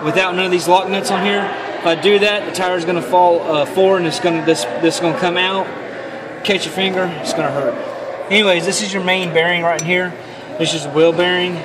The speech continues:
Your axle goes in here, which is actually right up there on top of the toolbox. That's the axle for it. So what we're gonna do is we're gonna put this back together.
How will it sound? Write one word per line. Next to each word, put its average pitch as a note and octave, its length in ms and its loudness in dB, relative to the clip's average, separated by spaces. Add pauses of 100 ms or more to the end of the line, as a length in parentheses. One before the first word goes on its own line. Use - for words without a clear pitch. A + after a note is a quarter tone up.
Your E3 140 -4
axle F3+ 400 -2
goes E3+ 320 0
in D#3+ 80 -6
here, F3 220 0
which D#3+ 280 0
is - 1040 -2
actually D#3 400 -2
right C#3+ 140 2
up B2 120 -4
there C#3 160 -2
on C3 140 -6
top C#3 260 0
of A#2 60 -8
the - 140 -10
toolbox. D3 680 -8 (180)
That's C#3 240 -12
the C#3+ 120 -8
axle C#3+ 300 -6
for D#3+ 260 0
it. C#3+ 60 -2 (1040)
So F3 100 -2
what F3 80 6
we're F3+ 120 4
gonna F3 120 0
do F#3 100 4
is F3+ 120 2
we're E3 80 -6
gonna D#3 160 -2
put E3+ 100 -2
this E3+ 140 -4
back F3 220 0
together. F3 380 2